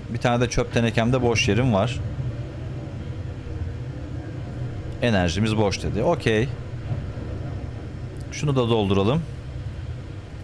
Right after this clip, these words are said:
Hatta bu galiba, yo, aldı aslında. Tamam, güzel.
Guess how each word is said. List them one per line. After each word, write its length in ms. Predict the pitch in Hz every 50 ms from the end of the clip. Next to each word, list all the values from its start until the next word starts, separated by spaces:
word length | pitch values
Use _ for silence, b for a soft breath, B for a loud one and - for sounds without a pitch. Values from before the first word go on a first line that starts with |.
| - - - - - - - - - - - - - - - - - - - - - - - - - - -
Hatta 400 | - 107 107 - - 135 135 131
bu 100 | 123 120
galiba, 600 | 113 131 135 143 135 120 110 117 131 147 160 - - - - - - - - - - - - - - - - - - - - - - - 127
yo, 220 | 165 151 120 139
aldı 340 | 160 147 135 127 131 143 151
aslında. 440 | 127 110 - - 104 95 107 147 170 - - - - - - - - - - - - - - - - - - - - - - - - - - - - - - -
Tamam, 380 | 170 170 151 135 123 123 131 151
güzel. 280 | 165 147 127 131 165